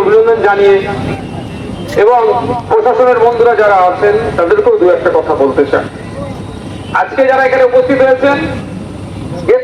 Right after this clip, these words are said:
থেকেও চার থেকে পাঁচ গুণ বেশি লোক নিয়ে আজকে আমাদের এই মিছিলটা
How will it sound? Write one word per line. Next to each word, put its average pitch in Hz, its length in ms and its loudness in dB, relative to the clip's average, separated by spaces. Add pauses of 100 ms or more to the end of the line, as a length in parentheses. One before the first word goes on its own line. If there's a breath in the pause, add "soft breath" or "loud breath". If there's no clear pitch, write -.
থেকেও 523 280 2 (1000)
চার 254 260 2
থেকে 262 160 2 (120)
পাঁচ 240 220 2
গুণ 247 100 4 (100)
বেশি 254 160 0 (100)
লোক 220 120 4 (100)
নিয়ে 226 200 2
আজকে 226 240 -2
আমাদের 208 300 2
এই 185 60 0 (760)
মিছিলটা 220 360 0